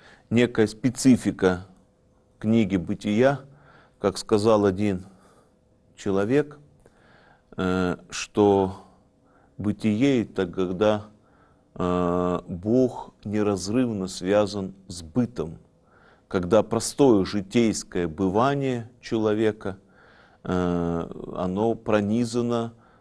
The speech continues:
ощущением и сознанием присутствия Бога в быту. Вот это,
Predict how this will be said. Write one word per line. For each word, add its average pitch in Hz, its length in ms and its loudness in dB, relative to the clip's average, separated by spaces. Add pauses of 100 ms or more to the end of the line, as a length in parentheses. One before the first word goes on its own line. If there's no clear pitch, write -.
(280)
ощущением 113 960 0
и 95 40 -4
сознанием 98 680 0
присутствия 120 880 -2
Бога 95 520 -4
в 80 100 -16
быту. - 640 -8 (800)
Вот 82 360 -2
это, 120 280 2